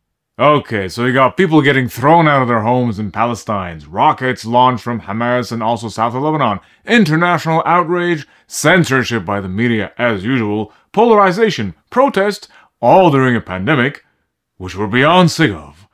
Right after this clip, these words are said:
Welcome to another episode of What the Fuck is Going On with the World? You know, I feel like the twenty-first century is the poor child who inherited all the problems of the twentieth century. And it's, like, our job to correct all the mistakes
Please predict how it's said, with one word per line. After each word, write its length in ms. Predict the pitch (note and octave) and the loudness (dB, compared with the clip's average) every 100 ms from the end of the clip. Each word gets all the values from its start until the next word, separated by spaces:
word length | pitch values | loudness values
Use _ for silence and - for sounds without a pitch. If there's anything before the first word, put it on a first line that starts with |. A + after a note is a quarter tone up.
| _ _ _ | _ _ _
Welcome 480 | F2 C#3 E3+ E3 E3 | -2 0 2 2 2
to 100 | C#3+ | 2
another 300 | D3+ E3 D3+ | 4 4 4
episode 420 | E3 C3+ D3+ D#3 | 2 0 2 2
of 180 | C3+ A2+ | 2 0
What 460 | F#2+ A#2+ D#3 - - | -4 -2 -2 -4 -4
the 140 | A2 | -6
Fuck 480 | - - - F3 - | -6 -6 0 0 0
is 160 | C#3 A2+ | -4 0
Going 280 | C#3 C#3+ | 2 2
On 200 | D3 D3+ | 4 4
with 80 | D3 | 2
the 80 | D#3+ | 2
World? 580 | D#3 C#3+ A2 D#2+ - _ | 4 4 2 -2 -12 _
You 80 | D#3+ | 0
know, 100 | G#3 | 4
I 80 | F3+ | 4
feel 240 | C3 A#3 | 2 2
like 160 | A#3 D#3+ | 2 2
the 80 | B2+ | 0
twenty-first 540 | C3 F3+ C#3 D3+ - | 0 0 2 0 -2
century 340 | D3 D3+ - C#3 | -2 -2 -4 -6
is 100 | A2 | -8
the 80 | |
poor 240 | G2 G3+ G#3+ | -10 -10 -10
child 600 | - - A3+ D3 C#3+ C#3 _ _ | -8 -2 2 2 0 -4 _ _
who 120 | F#3+ | 0
inherited 540 | G3 D3+ D4+ C4 D#3+ D3+ | 2 2 2 4 4 4
all 260 | D#3+ G#3 | 4 4
the 80 | G3 | 2
problems 640 | - A3+ G3+ D#3 D3 D3+ - _ - | -2 0 2 2 0 -4 -10 _ -14
of 160 | B2 A#2+ | -10 -10
the 60 | |
twentieth 420 | - D#3 D3+ C3+ | -6 -4 -2 -4
century. 500 | - D#3 - D#2 D2+ _ _ _ - | -8 -12 -12 -16 -20 _ _ _ -4
And 120 | C#3+ | 0
it's, 140 | D#3 | 2
like, 360 | F3 D#3+ D#3 - _ _ _ - | 2 2 0 -6 _ _ _ 2
our 180 | D#3 E3 | 4 4
job 420 | B2 D3+ C3 F#2+ | 2 2 2 0
to 80 | A2 | -6
correct 340 | A2+ A#2 - | -2 -2 -2
all 180 | A#2 A#2 | -2 -2
the 80 | A2+ | -2
mistakes 640 | G2+ A2 A2+ G2 - | -6 -6 -6 -6 -12